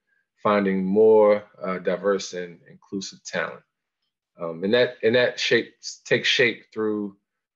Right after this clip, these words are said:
different types of programs like the C Stream program, uh, which stands for the Chesapeake Student Recruitment, Early Advisement, and Mentoring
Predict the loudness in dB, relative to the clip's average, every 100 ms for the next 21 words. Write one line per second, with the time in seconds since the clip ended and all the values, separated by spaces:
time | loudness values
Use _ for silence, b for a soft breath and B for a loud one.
0 | _ -6 -4 -4 -4 -4 -6 -4 -2 0
1 | -2 -4 -6 -10 -10 -12 -16 -8 -8 -4
2 | -4 -4 0 0 0 0 0 -2 -4 -10
3 | _ _ _ _ -8 -6 -4 -6 -2 0
4 | 0 -2 -4 -4 -2 -2 -2 -6 -8 -8
5 | -4 -2 -2 -6 _ _ _ _ -18 -12
6 | -6 -6 -2 -4 -4 -2 2 4 4 2
7 | 0 0 -2 -4 -10 -12 -6 -2 -2 -2
8 | -8 -8 -12